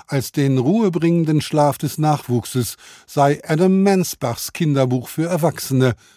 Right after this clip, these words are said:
Verdammte Scheiße, schlaf ein empfohlen. Mansbach hat zwar auch keine Lösung für das Einschlafproblem, hilft jedoch bei der Abfuhr sich anstauender Ungeduld. Doch zurück zu Arno Schmidts Wunsch nach Schlafbüchern.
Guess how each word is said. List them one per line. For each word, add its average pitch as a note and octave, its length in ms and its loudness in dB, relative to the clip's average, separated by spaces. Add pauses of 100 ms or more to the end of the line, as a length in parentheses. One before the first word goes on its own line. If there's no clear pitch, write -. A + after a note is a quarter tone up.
Verdammte D3 560 -4
Scheiße, G#2 420 -6
schlaf C#3 340 -4
ein A2+ 340 -2
empfohlen. D#2+ 560 -18 (640)
Mansbach C#3 520 0
hat C#3+ 140 -4
zwar D3+ 200 -2
auch F#3+ 140 -2
keine E3 260 2
Lösung D#3+ 480 2 (220)
für - 100 -14
das D3 200 -2
Einschlafproblem, C#3+ 1080 0 (320)
hilft - 380 -4
jedoch A2+ 240 -2
bei A2 160 -8
der G2+ 240 -10
Abfuhr C3 420 -2
sich C#3+ 300 -4
anstauender F2+ 840 -10
Ungeduld. E2+ 680 -10 (580)
Doch D#3 140 -2
zurück F3 420 -2
zu A3 180 -8
Arno A#2+ 280 -4
Schmidts C3+ 400 -8
Wunsch G#2+ 420 -6
nach A#2 220 -10
Schlafbüchern. - 760 -10